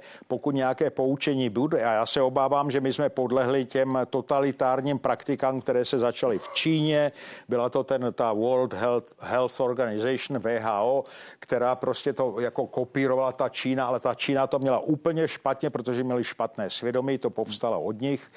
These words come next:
čili podle mě vůbec tohleto ne-, nebyl správný to, a já se obávám, že pokud bude další nějaká infekce nebo pandemie nebo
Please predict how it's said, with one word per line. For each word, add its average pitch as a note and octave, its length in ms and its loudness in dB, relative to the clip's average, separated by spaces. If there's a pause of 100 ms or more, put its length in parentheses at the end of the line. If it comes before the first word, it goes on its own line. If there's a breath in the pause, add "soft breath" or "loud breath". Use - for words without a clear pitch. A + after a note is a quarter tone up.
(380 loud breath)
čili B2+ 340 2
podle C3+ 340 0
mě C#3+ 260 0 (420)
vůbec E3 560 0
tohleto C#3+ 800 2
ne-, A#2 540 -2
nebyl C3 320 0
správný B2+ 500 0
to, C3+ 200 0
a A2 100 -2 (140)
já A#2+ 160 0
se C#3+ 160 0
obávám, C3+ 580 0
že A2+ 140 -2
pokud C#3 340 -2
bude C3+ 340 0 (420 loud breath)
další B2 440 0
nějaká B2 560 2
infekce C3+ 680 -2
nebo A2+ 260 -2
pandemie B2 600 -2
nebo G2+ 300 -6